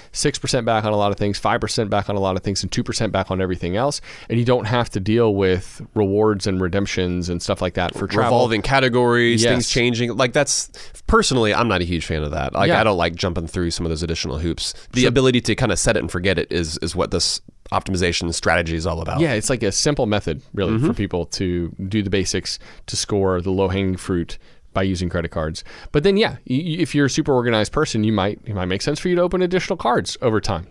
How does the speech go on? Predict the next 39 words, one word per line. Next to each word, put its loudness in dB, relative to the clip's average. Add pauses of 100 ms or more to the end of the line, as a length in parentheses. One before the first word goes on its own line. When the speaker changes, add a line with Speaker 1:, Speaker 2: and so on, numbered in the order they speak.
(100)
Speaker 1:
to -4
score 0
extra -2
rewards. -2 (400)
We're -2
not 0
against -2
that -6 (140)
at -2
all. -2
And -4
Matt -4
and -6
I, -6
we -4
do -4
that -4
ourselves. -2
But, 2 (340)
uh, 0
yeah, 0
just -8
wanted -2
to -4
at -4
least -2
give 0
you 0
that -2
simple -6
strategy. -2
But, -2 (100)
like, -4
'cause 2
let's 0
say 4
you're 4
a 4
renter. -2